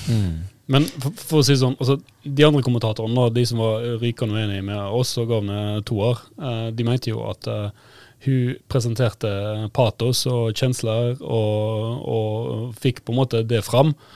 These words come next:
Speaker 2: men det var få, eh, løsninger der, da. Eh,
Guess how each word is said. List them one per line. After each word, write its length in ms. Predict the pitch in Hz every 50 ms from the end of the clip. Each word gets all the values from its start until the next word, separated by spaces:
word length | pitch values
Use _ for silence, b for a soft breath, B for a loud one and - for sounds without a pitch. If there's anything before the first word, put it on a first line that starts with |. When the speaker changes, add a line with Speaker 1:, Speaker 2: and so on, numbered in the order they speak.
| B B B
Speaker 2:
men 120 | 131 131
det 80 | 117 117
var 360 | 120 120 117 113 110 120 - -
få, 440 | - - - - 139 113 98 101 - - -
eh, 240 | 123 117 107 107 113
løsninger 760 | 113 110 107 110 123 135 135 - - - 120 98 92 90 90
der, 160 | 92 107 123 147
da. 600 | 170 143 - - _ _ _ _ _ - 135 123
Eh, 400 | 120 113 113 113 113 113 113